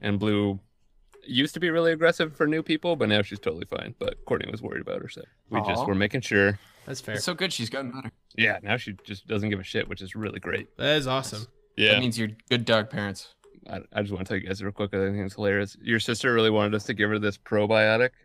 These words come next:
Speaker 1: that is supposed to, like, give her a calming gut, and probiotics are basically just, like, fecal matter that they take from, like, calm dogs, and you're supposed to, like, spread it on your dog's food.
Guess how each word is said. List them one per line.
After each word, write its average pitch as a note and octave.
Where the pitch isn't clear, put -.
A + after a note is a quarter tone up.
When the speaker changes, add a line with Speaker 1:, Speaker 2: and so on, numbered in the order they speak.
Speaker 1:
that G2+
is F#2+
supposed G#2
to, A2
like, G2
give G#2
her A2
a G2+
calming G#2+
gut, A#2
and A2
probiotics A#2
are G#2+
basically G2
just, G2
like, F2
fecal G2
matter G#2
that G#2
they G#2+
take A2
from, G2+
like, G2
calm G#2
dogs, A#2+
and G2+
you're G2
supposed G#2
to, G#2+
like, G#2
spread G2+
it G2+
on G#2
your G#2
dog's G2+
food. B2